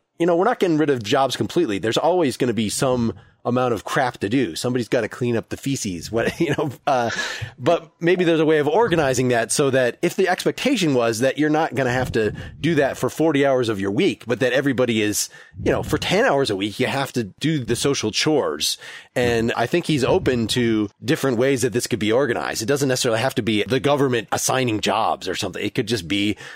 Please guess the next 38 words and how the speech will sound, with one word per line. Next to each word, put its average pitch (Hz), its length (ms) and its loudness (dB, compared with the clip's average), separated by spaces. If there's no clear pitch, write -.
the 107 140 0
expectation 123 540 -2
is 117 100 0
everybody, 120 600 0
just 143 180 -2
like 131 200 0
the 127 100 0
expectation 127 500 0
now 139 240 0
is 110 100 0
everybody 113 280 0
has 113 120 0
a 104 80 -2
full-time 110 560 -4
job, 98 300 -2
forty 101 200 -2
hours 95 200 0
a 98 40 -2
week. 123 280 -2
Let's 135 220 0
just - 260 -2
change 143 380 0
that 120 160 2
<laughs> 120 60 -2
expectation 143 640 -2
over 110 160 0
time 120 540 0
so - 120 -2
that 120 140 2
it's, - 260 -4
you 110 60 0
know, 101 120 0
more 107 200 0
like 107 180 0
twenty, 117 360 0
more 110 160 0
like 95 180 -4
ten. 110 480 -2